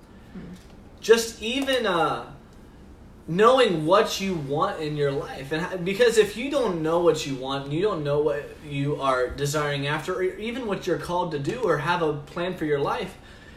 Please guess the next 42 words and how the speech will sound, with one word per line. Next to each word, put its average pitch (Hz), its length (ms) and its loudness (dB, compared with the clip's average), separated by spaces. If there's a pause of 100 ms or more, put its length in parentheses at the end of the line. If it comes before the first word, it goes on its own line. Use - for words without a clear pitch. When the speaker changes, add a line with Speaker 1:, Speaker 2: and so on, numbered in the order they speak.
(120)
Speaker 2:
any 269 340 4
old 214 260 8
man, 180 380 0
any 233 280 -2
old 180 280 0
woman 151 380 -2
is 151 180 0
going 185 240 -2
to 160 120 -2
be 147 440 -2
the 147 140 2
right 151 260 0
person. 170 420 -4 (460)
You 180 80 0
know, 196 240 4 (120)
if 190 340 -2 (480)
I 240 120 4
could 285 200 -2
have 220 160 4
very 160 880 2
easily, 165 280 0
if 147 100 0
I 226 120 4
didn't 262 160 -2
have 165 280 -2
a - 60 -6
plan 165 300 -6
for 165 120 -4
my 139 140 -4
life, 131 360 -6
if - 100 -6
I 214 100 2
didn't 202 240 -2
know 160 180 0
what 180 100 0
I 160 100 2
was 147 140 0
wanting 147 300 -2
to 123 40 -4
do, 165 340 -4 (360)
you 214 80 -4
know, 254 240 0